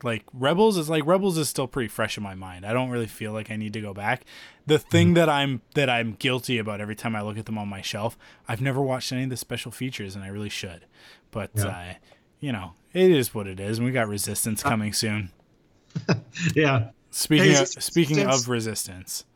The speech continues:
Speaker 2: Yeah, is that description, um, I never saw anything official, so is
Speaker 1: It
Speaker 2: this
Speaker 1: is not official, so
Speaker 2: Okay.
Speaker 1: this
Speaker 2: I was worried
Speaker 1: is, yeah, so take this with a grain of salt, but
Speaker 2: Okay.
Speaker 1: it looks pretty legit.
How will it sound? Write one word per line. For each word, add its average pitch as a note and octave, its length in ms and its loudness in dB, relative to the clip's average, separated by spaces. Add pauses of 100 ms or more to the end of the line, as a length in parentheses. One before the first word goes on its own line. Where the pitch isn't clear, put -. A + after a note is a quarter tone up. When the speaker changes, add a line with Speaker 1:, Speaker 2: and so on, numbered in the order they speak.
(140)
Speaker 2:
Yeah, F3 320 4
is F3 160 2
that E4 220 -2
description, F3+ 680 -2
um, B2+ 420 2 (880)
I F3+ 80 4
never C#4 220 2
saw G3 220 -2
anything D#3+ 340 2
official, A2 460 0
so B2 180 2
is E3 80 8
Speaker 1:
It E3 100 8
Speaker 2:
this E3+ 60 8
Speaker 1:
is B2+ 100 2
not D3+ 380 4
official, A#2+ 580 -2
so B2+ 280 2
Speaker 2:
Okay. A2+ 280 -2 (300)
Speaker 1:
this D3 560 4 (160)
Speaker 2:
I E3 60 0
was E3 120 6
worried D#3 200 8
Speaker 1:
is, - 260 -2 (100)
yeah, C#3 300 2
so C#3 180 -2
take F3 260 2
this F#3 140 4
with F#3+ 120 2
a F3 60 6
grain D3 240 2
of B2+ 60 -2
salt, C#3+ 400 2
but B2+ 300 2 (100)
Speaker 2:
Okay. A#2+ 140 0 (400)
Speaker 1:
it D#3 180 0
looks D#3+ 280 2
pretty F3+ 240 2
legit. B2 440 2